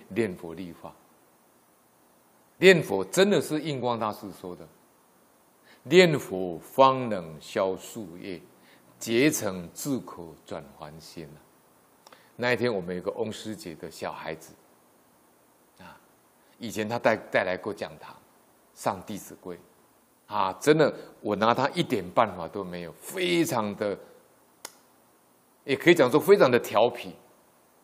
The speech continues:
没有办法教。我当时碰到他，我也摇头，因为，哇，这个实在太，太调皮了。哎，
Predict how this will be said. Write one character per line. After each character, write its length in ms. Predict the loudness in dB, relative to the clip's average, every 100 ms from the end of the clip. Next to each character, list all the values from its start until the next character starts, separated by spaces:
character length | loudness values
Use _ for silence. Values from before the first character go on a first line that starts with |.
| _ _ _
没 220 | -8 4 4
有 100 | 6
办 180 | 4
法 160 | 4 -6
教。 280 | -8 -8 -8 -12 -20 _ _ _ _
我 100 | -6
当 220 | 6 6 6
时 140 | -2
碰 240 | -4 2
到 80 | 4
他， 140 | 4 4
我 180 | 2
也 60 | 0
摇 180 | 0 -2
头， 220 | -4 -14 -12
因 160 | -10
为， 100 | -10 -12 -18 -20 -20 -20 -20 _
哇， 240 | -8 -8 -6
这 100 | -4
个 100 | -4
实 160 | -4 -4
在 120 | -6
太， 160 | -4 -4
太 180 | -4 -4
调 180 | -4
皮 200 | -6 -12
了。 60 | -20 _ _ _ 0
哎， 140 | 0